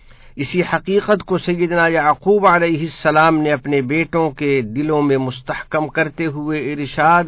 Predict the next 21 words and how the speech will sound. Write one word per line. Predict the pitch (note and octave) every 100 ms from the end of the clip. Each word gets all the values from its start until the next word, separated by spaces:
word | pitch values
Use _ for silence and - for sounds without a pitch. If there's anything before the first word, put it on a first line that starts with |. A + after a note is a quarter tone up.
| C#3+
فرمایا | D#3 D3 C#3+ C#3+ C#3
تھا، | B2 C#3 C3+ - - - - - -
"فاللہ | D3+ D3+ C#3+ D#3 D#3+ D3 D3
خیر | C3+ F3 F3 D#3+ D3 D3+ C#3+ B2+ -
حافظا | D3+ C3+ C3 F3 F3 F#3
وہو | G3 F#3+ D#3 D#3+ D3+ D#3 D3+
ارحم | A#2+ D#3 C#3+ E3+ E3+
الراحمین"، | D3 C#3 C#3 C3+ C#3 C#3+ F3 F#3+ B2+ F#2+ - _ - - - - -
پس | D3+ - -
اللہ | D#3 D#3 E3 F#3 F#3+ D3+ B2+
سب | - F3+ E3+
سے | - E3+
بڑھ | C3+ F#3+ G#3+
کر | G3+ F3+
نگہبان | F3 D#3+ D#3+ D3 D3 D3+ D3
ہے | C3 C3+ A#2+ - - - - -
اور | - E3 E3
وہ | D3+ F3+ C#3
سب | - F3+ F3
سے | - E3
بڑھ | C3+ F3